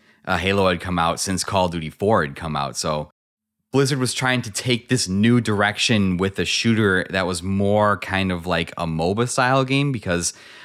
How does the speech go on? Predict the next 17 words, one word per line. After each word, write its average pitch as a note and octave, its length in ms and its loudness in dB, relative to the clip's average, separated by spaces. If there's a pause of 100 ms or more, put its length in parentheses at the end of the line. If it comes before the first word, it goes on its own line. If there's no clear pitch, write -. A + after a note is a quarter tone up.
(120)
a - 80 0
lot G#2+ 180 2
of - 20 -2
the F#2 140 -2
elements F#2+ 460 0
in E2+ 260 -4
Overwatch E2 680 -2
are E2 80 -2
similar F2 640 -2
to E2+ 380 -4
your D#2 180 -4
moba E2+ 340 -2
games D#2+ 440 -4
like D#2 240 -6
League E2 220 -4
of D2+ 120 -8
Legends, D#2 600 -4